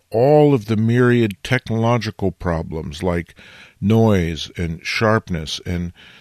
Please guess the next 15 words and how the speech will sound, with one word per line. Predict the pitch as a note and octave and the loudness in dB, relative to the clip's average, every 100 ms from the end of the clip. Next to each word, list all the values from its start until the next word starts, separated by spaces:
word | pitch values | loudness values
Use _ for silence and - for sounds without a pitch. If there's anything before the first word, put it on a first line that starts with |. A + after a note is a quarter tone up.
| _ | _
the | F#2 | -10
physicality | - C3+ A2+ A2 - - A2+ A#2+ A#2+ G2 F2 | -2 0 2 0 -4 -4 0 0 0 -2 -2
of | F2 E2+ | -2 -4
large | F#2 G2 G#2+ G2+ - | -2 0 0 0 -4
pieces | A2+ G#2 - F2 | -6 -4 -4 -4
of | F#2 | -4
mat | E2+ F#2+ G2+ - - | -2 0 0 -2 -6
board | E2 D#2 D2 | -6 -6 -6
and | F#2+ E2+ | -6 -8
frames | - - G#2+ G2+ F2+ E2+ D2+ | -8 -4 -2 0 0 -4 -8
and | G2+ F2+ E2 | -6 -6 -6
glass | F2+ F2+ F#2 E2 D2+ - - | -6 -2 -2 -2 -6 -8 -8
and | F2+ F2 D#2+ D#2+ | -6 -6 -8 -6
weight | F#2 G2+ E2+ - - - - _ | -2 -2 -4 -10 -20 -20 -20 _
and | F2+ F2+ | -4 -4